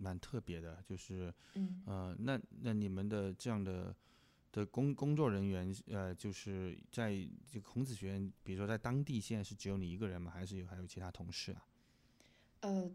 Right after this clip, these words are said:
Speaker 2: 当地的话，中方这边目前只有我一个人，就是本来应该是要有其他的这个汉语教师志愿者，或者是其他的公派教师过来的，
Speaker 1: 嗯。
Speaker 2: 但是因为疫情就一直没有办法往外派人，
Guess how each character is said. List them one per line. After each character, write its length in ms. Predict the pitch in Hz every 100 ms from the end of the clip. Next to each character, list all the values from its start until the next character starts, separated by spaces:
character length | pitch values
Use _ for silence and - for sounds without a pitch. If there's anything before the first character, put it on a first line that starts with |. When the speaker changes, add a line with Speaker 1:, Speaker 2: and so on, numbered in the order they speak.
| -
Speaker 2:
当 240 | 240 262
地 140 | 262
的 100 | 220
话， 240 | 202 208 196
中 300 | 196 262 262
方 180 | 269 269
这 140 | 240
边 160 | 202 196
目 100 | 202
前 220 | 196 185
只 100 | 196
有 80 | 202
我 160 | 185
一 140 | - 170
个 120 | 190
人， 280 | 185 - - - -
就 120 | -
是 480 | 208 - 190 180 190 190
本 160 | 180
来 320 | 170 180 202 240 - - -
应 240 | 226 226
该 220 | 226 214
是 240 | 220 - 214
要 120 | 190
有 200 | 185 156
其 200 | - 185
他 200 | - 196
的 80 | 185
这 160 | 196
个 160 | 190 185
汉 200 | - 220
语 60 |
教 160 | 180 208
师 140 | 202
志 120 | 220 240
愿 160 | 233
者， 300 | 196 - - - - - -
或 100 | 196
者 80 | 185
是 180 | 185 196
其 200 | - 190
他 160 | 196
的 100 | 220
公 160 | 202 202
派 160 | 202
教 160 | 196 190
师 240 | 185 -
过 180 | 202 220
来 160 | 175 -
的， 100 | -
Speaker 1:
嗯。 180 | - - - - -
Speaker 2:
但 100 | 214
是 120 | 214
因 80 | 214
为 100 | 214
疫 160 | 214 233
情 320 | - 175 175
就 160 | 196
一 140 | 202 196
直 200 | - 170
没 120 | 180
有 80 | 185
办 200 | 202 185
法 200 | 185 180
往 160 | 180
外 160 | 185 180
派 200 | - 196
人， 300 | 165 - 226